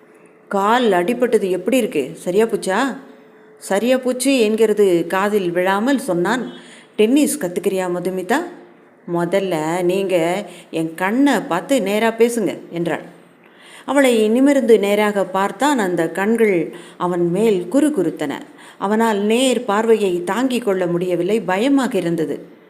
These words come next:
"எனக்கு டென்னிஸ் கத்துக் கொடுக்க உங்களுக்கு பொறுமை இருக்குமா?"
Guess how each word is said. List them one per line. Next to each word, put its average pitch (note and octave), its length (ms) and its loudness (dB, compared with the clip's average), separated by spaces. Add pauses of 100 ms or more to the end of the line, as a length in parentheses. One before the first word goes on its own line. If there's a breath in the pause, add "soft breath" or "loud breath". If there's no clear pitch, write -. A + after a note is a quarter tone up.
(380 loud breath)
"எனக்கு A3 340 2 (140)
டென்னிஸ் C4 400 2
கத்துக் A3+ 260 0
கொடுக்க G3+ 460 2
உங்களுக்கு F3+ 400 0 (200)
பொறுமை B3 400 2
இருக்குமா?" D3 460 -2